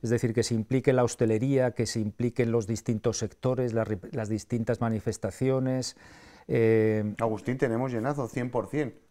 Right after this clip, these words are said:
Speaker 1: Sí.
Speaker 2: o rozando el cien por cien, para ser exacto,
Speaker 1: Sí,
Speaker 2: ¿no?
Speaker 1: sí. Lo que pasa es que a veces, eh, en muchos sectores, como ya lo tenemos hecho, se dice, "Bueno, pues si funciona de esa manera".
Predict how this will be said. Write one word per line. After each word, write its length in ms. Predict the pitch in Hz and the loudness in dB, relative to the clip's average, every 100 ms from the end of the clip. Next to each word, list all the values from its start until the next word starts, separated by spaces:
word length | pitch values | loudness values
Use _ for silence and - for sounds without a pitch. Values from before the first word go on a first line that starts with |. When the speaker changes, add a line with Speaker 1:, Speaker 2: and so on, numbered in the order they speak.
| _ _ _ - | _ _ _ -8
Speaker 1:
Sí. 180 | - 127 | 0 2
Speaker 2:
o 40 | |
rozando 540 | 123 120 - 160 131 | 4 2 4 4 4
el 60 | 95 | 0
cien 220 | - 104 | -2 -4
por 160 | 101 92 | -2 -4
cien, 140 | 95 | -4
para 140 | 85 90 | -4 -6
ser 160 | 104 | -6
exacto, 300 | 101 95 92 - | -8 -10 -8 -2
Speaker 1:
Sí, 100 | 131 | 0
Speaker 2:
¿no? 120 | 123 - _ - | -2 -6 _ -10
Speaker 1:
sí. 300 | - 131 - _ - | -6 -6 -8 _ -2
Lo 180 | 131 | 0
que 80 | 120 | 0
pasa 180 | 143 160 | 0 0
es 60 | - | 4
que 80 | |
a 40 | 160 | 4
veces, 520 | 160 - 170 156 - - - - - _ | 4 4 2 2 -4 -14 -20 -20 -20 _
eh, 340 | 131 131 127 - _ _ _ _ _ - | 2 2 0 -4 _ _ _ _ _ 0
en 140 | 131 | 4
muchos 260 | 151 175 160 | 4 4 4
sectores, 380 | 156 175 151 | 4 4 2
como 220 | - 135 131 | 2 2 6
ya 100 | 165 | 6
lo 120 | 175 | 6
tenemos 360 | 170 165 147 | 4 2 4
hecho, 380 | 175 - 185 185 - _ _ | 2 2 0 0 -4 _ _
se 100 | - 127 | -4 0
dice, 120 | 139 | 2
"Bueno, 180 | 143 120 | 2 2
pues 180 | 135 135 | 0 0
si 60 | |
funciona 580 | 131 127 123 160 160 156 _ _ | 0 0 2 0 0 -4 _ _
de 120 | - 135 | -4 -2
esa 120 | 143 | -2
manera". 480 | 143 147 151 147 | 0 0 0 -2